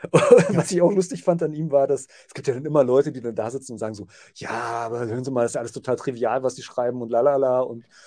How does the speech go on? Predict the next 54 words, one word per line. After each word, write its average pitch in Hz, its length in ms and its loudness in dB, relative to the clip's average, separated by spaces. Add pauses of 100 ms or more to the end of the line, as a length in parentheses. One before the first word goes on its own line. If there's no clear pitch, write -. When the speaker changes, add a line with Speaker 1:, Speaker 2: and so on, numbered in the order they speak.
(260)
Speaker 1:
er 110 80 -8
hat 120 80 -8
da 127 80 2
irgendwie 123 220 -4
gelächelt 127 380 -2
Speaker 2:
Ah, - 20 -2
ja. 127 100 0
Speaker 1:
und 120 60 -6
meint, 113 240 -8
"Ja, 262 420 -2
na 185 140 -12
ja." 147 340 -6
<laughs> - 460 -8
So 180 320 -4
irgendwie 175 360 -6
fand - 280 -10
ich, - 200 -20 (400)
war 170 120 6
mir 190 80 6
irgendwie 156 160 4
sympathisch, 107 420 -10
aber 156 200 2
egal. 113 280 0 (400)
Speaker 2:
Ja. 139 120 6
Speaker 1:
Ähm, 131 200 -8
also 143 220 2
irgendwie 127 240 -4
auch 117 300 -4 (920)
genügsam. 143 460 0
Aber 170 280 4
ist 175 120 -2
auch 202 100 4
ein 190 80 -2
Beispiel 175 260 2
für 160 120 -8
jemanden, 151 280 -6
der 127 140 -4
halt 131 120 -10
immer 135 180 -10
auf 131 100 -12
jeden 139 160 -12
Fall 131 140 -8
nicht 160 180 -12
plottet 175 340 -8
und 147 180 -16
trotzdem 147 300 -12
sehr, 135 140 -4
sehr 135 100 -4
lange 131 200 -8
Bücher 151 240 -10
schreibt, - 320 -10
die - 120 -14
auch - 120 -2
Speaker 2:
Ja. 135 100 -8